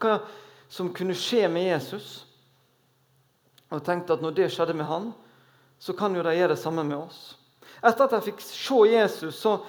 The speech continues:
så står ikke det noe om at de var bak låste dører, men de holdt seg for seg selv. Det står at de var der de brukte å være. Og det var liksom bare disiplene og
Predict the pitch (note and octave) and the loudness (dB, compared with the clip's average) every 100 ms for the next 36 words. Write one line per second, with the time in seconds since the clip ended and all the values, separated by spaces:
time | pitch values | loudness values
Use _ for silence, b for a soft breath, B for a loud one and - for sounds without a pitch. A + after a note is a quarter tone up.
0 | B B G#3 G3 C#4 C4 B3 F#3+ F3+ F#3+ | B B -6 -2 4 4 4 0 0 -2
1 | F#3 G#3+ E3 E3 D#3+ G3+ F3+ F3+ F3 E3+ | -2 0 2 2 4 4 6 2 2 -2
2 | F3 F3 F#3+ C#3+ D3 D#3 C#3 B2 - b | -4 -4 -8 -4 -2 -2 -4 -10 -18 b
3 | b b D#3 C#3+ G#3+ A3 - F#3 - - | b b -6 -4 -2 -2 -4 -14 -14 -12
4 | F3 - G3+ G3+ A3 G#3+ B B B D#3+ | -10 -4 0 0 -2 -10 B B B 2
5 | A3 F#3+ E3+ F3 E3+ G3+ E3 F#3 E3+ D3+ | 6 6 6 4 6 6 6 6 4 -2
6 | D3 F3 - - - A3 D#3+ D3 F3+ - | -6 -12 -14 -20 -2 0 2 0 -4 -10
7 | - _ _ _ _ _ _ _ _ _ | -20 _ _ _ _ _ _ _ _ _
8 | _ _ _ _ _ _ - D3+ D#3 D#3+ | _ _ _ _ _ _ -4 -2 -2 -4
9 | D#3+ D#3 D3 D3+ D3+ B B - C3+ F#3 | -6 -4 0 0 0 B B -14 -6 -6
10 | F3+ - D#3 D3+ D#3 E3 E3+ - - C#3+ | -6 -6 -2 -2 -2 -4 -6 -6 -4 0
11 | C#3+ | 0